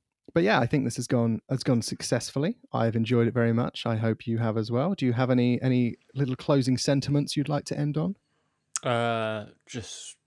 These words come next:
Speaker 2: probably general life advice. Always drive safely and wear a seatbelt. Uh, practice reserved drinking. Don't, don't drink too much. It's, it's not safe for you. Um,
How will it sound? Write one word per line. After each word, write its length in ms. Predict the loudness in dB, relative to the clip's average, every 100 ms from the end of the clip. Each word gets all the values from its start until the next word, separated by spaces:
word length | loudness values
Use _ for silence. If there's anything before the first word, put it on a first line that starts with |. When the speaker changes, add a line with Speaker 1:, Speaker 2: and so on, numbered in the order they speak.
| _ _ _ _
Speaker 2:
probably 360 | -10 -8 -8 -10
general 420 | -6 -6 -6 -6
life 280 | -2 -4 -4
advice. 720 | -10 -6 -6 -6 -10 -12 -14 -6
Always 320 | -2 -2 -4
drive 320 | -4 -4 -4
safely 420 | -6 -6 -6 -6
and 80 | -6
wear 100 | -6
a 40 | -6
seatbelt. 720 | -4 -4 -4 -2 -2 -2 -8 _ _ _ _ _
Uh, 360 | -4 -4 -4 -6 -12 -10
practice 680 | -8 -6 -6 -8 -8 -12 -18 -20 -20 _ _ _ _ _ _ -6
reserved 840 | 0 0 2 0 2 -2 -6 -20 _ -12
drinking. 460 | -4 -4 -4 -10 -12 _ _ -6
Don't, 500 | -6 -6 -12 -12 -4
don't 240 | -4 -4
drink 260 | -8 -12 -6
too 200 | -6 -6
much. 360 | -8 -12 -20 -20
It's, 260 | -16 -14
it's 160 | -14 -12
not 160 | -12
safe 260 | -6 -6 -4
for 220 | -8 -6
you. 180 | -6 -8 -14 _ _ _ _ -2
Um, 540 | 0 0 -2 -8